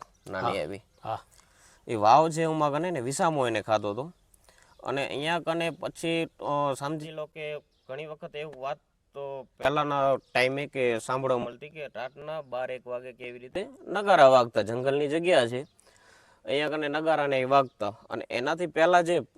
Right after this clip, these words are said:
Speaker 1: આ ત્રે-, આને ત્રેપન વર્ષ થયું, એના પહેલાં મેળા ભરાતો, બધા સાધુ સંત કેટલાય બધા આવી ગયા. કોઈ સાધુ સંત ઉમા કને લાંબુ ટાઈમ નથી ટક્યો. સાધુ સંત આવ્યા બધાય, પણ એટલો લાંબુ ટાઈમ નથી ટક્યો. એટલે જગ્યા ચમત્કારી છે,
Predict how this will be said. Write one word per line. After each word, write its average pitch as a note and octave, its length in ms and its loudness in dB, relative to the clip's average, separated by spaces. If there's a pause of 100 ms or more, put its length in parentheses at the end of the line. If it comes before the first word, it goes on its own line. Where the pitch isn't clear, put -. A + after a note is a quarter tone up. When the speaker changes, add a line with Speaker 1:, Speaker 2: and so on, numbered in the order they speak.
Speaker 1:
આ B2 140 4
ત્રે-, - 220 -12
આને D3+ 240 2
ત્રેપન F#3 440 0
વર્ષ F#3 260 2
થયું, G3+ 340 -6
એના D3+ 240 -2
પહેલાં E3 360 2
મેળા D3+ 400 2
ભરાતો, C3+ 600 0 (320)
બધા C3+ 200 2
સાધુ D3+ 400 2
સંત D#3 260 -4
કેટલાય C#3 300 0
બધા B2+ 220 2
આવી A2+ 300 2
ગયા. A#2 240 -6 (840)
કોઈ C#3 180 -4
સાધુ D3 340 -2
સંત D3+ 320 -4
ઉમા D3+ 200 -10
કને D#3 380 -10
લાંબુ D3 320 -10
ટાઈમ D3 200 -10
નથી C3+ 260 -12
ટક્યો. G2+ 340 -16 (1400)
સાધુ C3 340 -2
સંત C#3 240 -6
આવ્યા A#2+ 460 4
બધાય, G#2 360 0 (440)
પણ G2+ 140 -10
એટલો C#3 460 0
લાંબુ C#3 280 0
ટાઈમ C#3+ 180 0
નથી C#3+ 220 -4
ટક્યો. A#2+ 240 -4
એટલે C3 140 -2
જગ્યા C3+ 720 0
ચમત્કારી C#3 680 4
છે, G#2 180 -4